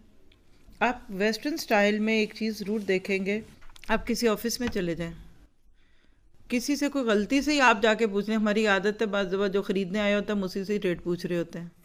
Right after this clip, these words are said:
हम ये पूछते सोचते भी नहीं कि ये दुकान वाला है या ख़रीदार है। लेकिन आप देखिए किसी से पूछे ना तो वो आपको point out करेंगे, "वो उधर वो field है, I don't know।" आप बाज़ दफ़ा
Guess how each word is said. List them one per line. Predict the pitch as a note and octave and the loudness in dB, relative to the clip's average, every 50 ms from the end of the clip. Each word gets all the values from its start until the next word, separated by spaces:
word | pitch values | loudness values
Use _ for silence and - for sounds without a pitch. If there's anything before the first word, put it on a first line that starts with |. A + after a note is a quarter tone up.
| _ _ _ _ - | _ _ _ _ -8
हम | - G3 G3 | -4 2 2
ये | G#3+ G#3+ | 2 2
पूछते | F3+ G3+ G3 G3 - G#3+ G#3 F#3+ | 2 0 -2 0 0 0 0 0
सोचते | - G3+ F#3 F#3 - - G#3 | 0 -4 -4 -2 0 0 0
भी | G3+ G#3 | 0 0
नहीं | G3 G#3 G#3 | 0 0 -2
कि | G3 A3 | 0 0
ये | A3+ G#3+ F#3+ G3+ G3 G3+ G3 G3 - - - - - - - | 0 0 2 2 2 2 2 0 -4 -8 -14 -16 -16 -10 -4
दुकान | D#3+ F#3 F3+ - F3+ F#3 F3+ F#3 | -2 -2 0 2 2 2 2 2
वाला | F#3 F3+ F3 F#3 F#3+ | 2 2 2 2 0
है | F3+ E3+ F3+ F3 F3+ | 0 0 0 2 2
या | F#3 F#3+ G3 | 2 0 -2
ख़रीदार | G3 G#3 E3+ F3+ D#3+ E3+ E3 D#3+ D#3+ | -2 -2 -4 -2 -2 -2 -4 -4 -4
है। | D#3+ E3 F3 - - - - - _ _ - _ _ | -6 -10 -12 -16 -20 -20 -20 -20 _ _ -20 _ _
लेकिन | - A#3 A#3+ B3+ C4+ A#3+ A#3+ | 0 0 2 2 2 2 4
आप | A#3+ A#3+ A3+ | 2 2 2
देखिए | G#3 A#3+ A#3 B3+ C4 B3+ - - | 0 -2 0 0 -4 -6 -4 -4
किसी | C#4+ D#4+ D#4 - G4 | -4 -4 -4 -4 -4
से | F4+ F#4 F4 | 0 0 0
पूछे | C4 C#4 B3 A3+ B3 A#3+ | 0 0 0 2 2 2
ना | A#3+ B3+ C4+ C4 - - - | 2 2 -2 -6 -10 -10 -6
तो | A3+ G#3 | -2 0
वो | G#3 | 2
आपको | G#3 G3+ G3+ - G3 | 0 0 0 -4 -4
point | F#3+ G3 F3+ F3+ F3 | -4 -2 -4 -2 -2
out | F#3 F3 F3 | -2 -2 -2
करेंगे, | F#3 F3+ F#3 F#3 F#3+ G3 | -4 -4 -4 -2 -4 -4
"वो | F#3+ G3+ A#3 B3 B3 B3+ B3 | -4 -4 -4 -2 -2 -2 -2
उधर | - - G3 F#3 F#3 F3+ | -2 -2 -2 0 0 0
वो | F3+ F#3 F#3 | 0 -2 -2
field | F#3 F#3+ E3+ E3+ F3 | -2 -4 -6 -6 -8
है, | E3+ E3+ - _ _ _ _ - _ - - - - _ - - | -12 -14 -16 _ _ _ _ -20 _ -20 -20 -20 -20 _ -14 -8
I | - F3 F3+ F3 | -2 -2 0 0
don't | E3+ F3 E3+ E3+ D#3+ | 0 0 -2 -2 -4
know।" | D3+ D3 D3+ D#3 - - _ _ _ _ _ _ _ _ _ _ - | -6 -8 -10 -12 -18 -20 _ _ _ _ _ _ _ _ _ _ 0
आप | F#3 G3+ G#3+ F#3+ | 2 2 2 2
बाज़ | F3 G3 G3 G3+ | 2 2 2 2
दफ़ा | G3 G#3 G3 A3 A3 | 0 0 0 2 2